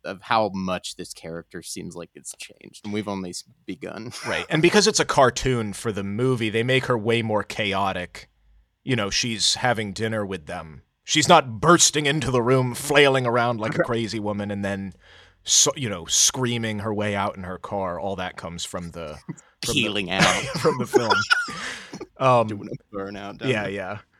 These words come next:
Speaker 2: The name Cruella de Vil literally is, like, cruel devil.
Speaker 1: Right. <laughs>
Speaker 2: Which, there's even a literary allusion, though, that I didn't realize. So
Speaker 1: Oh,
Speaker 2: in,
Speaker 1: yeah.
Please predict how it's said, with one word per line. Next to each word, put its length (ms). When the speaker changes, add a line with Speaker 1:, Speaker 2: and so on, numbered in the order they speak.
Speaker 2:
The 120
name 800
Cruella 480
de 120
Vil 540
literally 440
is, 140
like, 140
cruel 440
devil. 560
Speaker 1:
Right. 460
<laughs> 200
Speaker 2:
Which, 420
there's 240
even 220
a 40
literary 560
allusion, 440
though, 80
that 120
I 120
didn't 200
realize. 500
So 360
Speaker 1:
Oh, 100
Speaker 2:
in, 120
Speaker 1:
yeah. 160